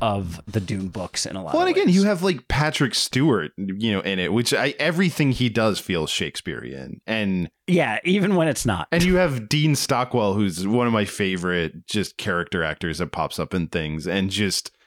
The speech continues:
Speaker 2: him, you know, really being evil is fantastic. <laughs>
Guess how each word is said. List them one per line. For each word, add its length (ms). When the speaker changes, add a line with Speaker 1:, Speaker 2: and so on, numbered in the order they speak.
Speaker 2:
him, 540
you 180
know, 140
really 560
being 280
evil 680
is 200
fantastic. 1160
<laughs> 100